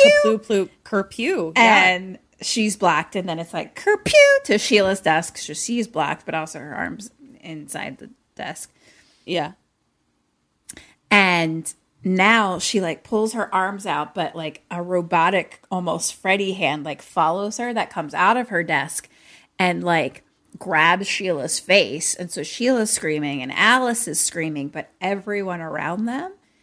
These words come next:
Speaker 2: is just, like, doing their exam.
Speaker 1: Taking a test? Oh, shit.
Speaker 2: Just
Speaker 1: Fuck.
Speaker 2: doing their exam.
Speaker 1: Okay.
Speaker 2: And so Sheila, like,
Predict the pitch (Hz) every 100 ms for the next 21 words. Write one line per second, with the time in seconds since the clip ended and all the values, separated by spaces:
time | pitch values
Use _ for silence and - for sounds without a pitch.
0 | _ _ 214 - 190 - - - 202 214
1 | 226 226 233 262 208 208 - 240 294 -
2 | - _ - 214 196 175 - - - 240
3 | 226 185 - _ _ _ _ _ _ _
4 | _ _ _ _ _ 220 220 233 214 185
5 | 127 254 277 285 285 294 311 311 311 _
6 | _ _ _ _ _ 190 185 165 170 214
7 | _ _ _ - - - _ - 196 202
8 | 196 214 196 202 196 165 139